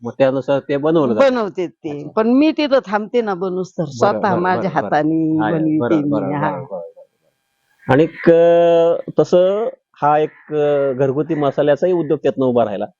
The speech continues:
Speaker 1: काय, ते असं एका छंदापासून
Speaker 2: हम्म.
Speaker 1: हा सुरू झालेला प्रवास आहे आणि वयाच्या,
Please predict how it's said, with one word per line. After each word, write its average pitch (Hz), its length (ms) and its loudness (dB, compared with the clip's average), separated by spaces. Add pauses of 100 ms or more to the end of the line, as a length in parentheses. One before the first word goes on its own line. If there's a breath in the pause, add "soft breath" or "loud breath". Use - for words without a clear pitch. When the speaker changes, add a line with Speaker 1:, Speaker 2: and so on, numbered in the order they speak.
(520 soft breath)
Speaker 1:
काय, 139 200 2
ते - 140 0
असं 143 220 0
एका 156 280 0
छंदापासून 156 600 -2
Speaker 2:
हम्म. - 560 -6
Speaker 1:
हा 143 200 2
सुरू 151 240 -2
झालेला 143 260 2
प्रवास 143 380 0
आहे 170 100 2
आणि 180 380 -2 (540)
वयाच्या, 156 800 2